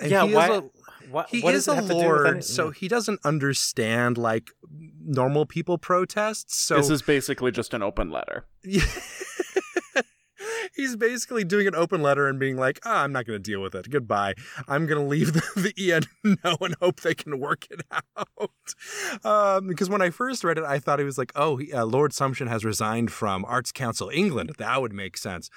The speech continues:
Speaker 2: But no, he was on the board of E N O, and <laughs> he's just kind of, like, abandoning ship,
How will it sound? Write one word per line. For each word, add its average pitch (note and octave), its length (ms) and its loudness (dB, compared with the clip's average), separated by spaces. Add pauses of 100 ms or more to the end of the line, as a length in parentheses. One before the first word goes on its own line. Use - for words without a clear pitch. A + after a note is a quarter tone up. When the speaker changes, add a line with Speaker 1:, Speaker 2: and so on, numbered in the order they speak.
(220)
Speaker 2:
But A2+ 140 2
no, C3+ 260 2
he B2 120 -6
was D3 160 0
on D3 100 2
the C3 80 0
board B2+ 280 2
of A#2+ 100 -4
E B2+ 180 -2
N A2+ 160 0
O, A2+ 220 2
and G#2+ 120 -2
<laughs> - 40 -20
he's G3 180 0
just - 180 -4
kind E3+ 240 -2
of, D#3 120 -18
like, C#3 180 2
abandoning C3+ 640 0
ship, B2+ 360 -2